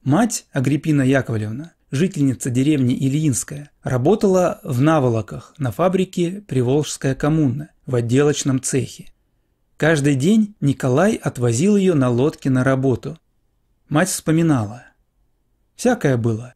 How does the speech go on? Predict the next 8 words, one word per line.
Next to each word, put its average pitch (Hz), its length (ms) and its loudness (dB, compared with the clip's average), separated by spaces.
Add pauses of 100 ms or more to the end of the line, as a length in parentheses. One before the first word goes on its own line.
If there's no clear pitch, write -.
(120)
и 202 100 0
под 202 200 2
волны 156 360 2
попадали, 135 760 -2
пароход 143 480 -2
пройдет, 131 500 -4 (180)
волна 147 380 0
большая, 127 560 -6